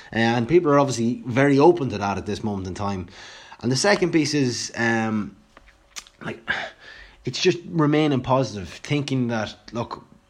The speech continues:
this is six months, six weeks, whatever it may be, but things will reopen again and business will continue on. Um, and I think the ones that have been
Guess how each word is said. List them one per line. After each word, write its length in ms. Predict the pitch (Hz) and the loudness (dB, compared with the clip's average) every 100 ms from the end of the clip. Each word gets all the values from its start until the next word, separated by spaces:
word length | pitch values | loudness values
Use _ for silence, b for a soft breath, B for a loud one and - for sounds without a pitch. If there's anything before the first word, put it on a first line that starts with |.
| _ _ _ _ _ | _ _ _ _ _
this 180 | - 113 | -4 -4
is 100 | 110 | -4
six 480 | - 135 131 - - | -2 -2 -2 -8 -4
months, 380 | 123 131 131 131 | -2 -2 -4 -4
six 280 | 131 123 - | -6 -4 -2
weeks, 360 | 131 123 - | 0 -2 -2
whatever 360 | 120 131 127 127 | 0 0 0 -2
it 60 | |
may 220 | 117 120 110 | -2 -2 0
be, 420 | 123 120 104 - B B B _ _ | 0 0 -2 -6 B B B _ _
but 340 | 131 123 - - | 2 2 -6 0
things 260 | 165 151 | 2 2
will 180 | 143 151 | 2 2
reopen 460 | 143 143 143 - 117 | 4 4 2 2 0
again 300 | 113 113 104 | 2 0 -2
and 100 | 104 | -2
business 360 | 127 120 107 | -2 -2 -4
will 320 | 107 131 127 | 0 2 2
continue 520 | 117 113 107 117 110 104 | -2 -4 -2 0 0 0
on. 380 | 110 104 85 - B B B | -2 -2 -6 -14 B B B
Um, 500 | - 104 107 104 101 - | -10 -6 -4 -4 -6 -6
and 80 | 107 | -4
I 60 | |
think 180 | 113 139 | -2 -2
the 60 | 135 | 0
ones 320 | 139 143 127 | 2 2 2
that 100 | 127 | 2
have 180 | 117 113 | 0 0
been 540 | 127 123 120 113 - | 0 2 0 -2 -6